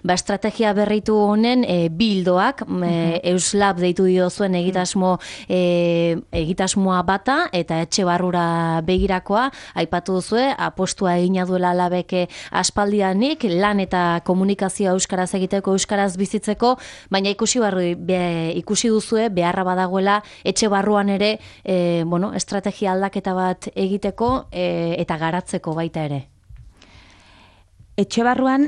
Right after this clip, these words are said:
Speaker 2: estrategia aldaketa bat baino, nik uste dut, e, orain arte dugun horretan sakontza dagokigula, ez? Igual urrats berriak eman behar ditugula, zenot, ba, gabiltzalako ja urte batzuk, e, hor, ba, bueno,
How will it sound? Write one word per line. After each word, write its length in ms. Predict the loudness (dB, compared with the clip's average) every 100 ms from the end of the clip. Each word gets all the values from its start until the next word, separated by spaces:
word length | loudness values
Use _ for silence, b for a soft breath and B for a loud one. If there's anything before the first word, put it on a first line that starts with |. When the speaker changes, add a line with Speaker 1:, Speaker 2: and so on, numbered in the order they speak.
| 0
Speaker 2:
estrategia 560 | -4 -2 -2 -2 -2 -2
aldaketa 380 | 0 0 0 2
bat 140 | 2
baino, 260 | 2 4 4
nik 140 | 2
uste 200 | 0 -2 -4
dut, 140 | -2
e, 400 | 0 2 2 0 -2
orain 380 | 0 2 4 2
arte 280 | 2 0
dugun 340 | 2 2 4 4
horretan 460 | 4 0 0 0
sakontza 720 | 2 0 0 0 2 2 2 2
dagokigula, 720 | 0 -2 -4 -2 0 2 0
ez? 160 | -2
Igual 240 | 0 2 2
urrats 320 | 2 2 0
berriak 540 | 0 2 2 2 0 0
eman 280 | 0 2 2
behar 160 | 2
ditugula, 720 | -2 -2 0 2 2 2 0 -4 B B B B B B B
zenot, 280 | -2 0 0
ba, 100 | 0 0
gabiltzalako 640 | 0 0 -2 -2 0 0
ja 140 | 2 0
urte 240 | -2 -2
batzuk, 560 | -2 -4 -2 -2 -4 -10
e, 240 | -10 -8 -6
hor, 160 | -6 -8
ba, 120 | -10
bueno, 200 | -10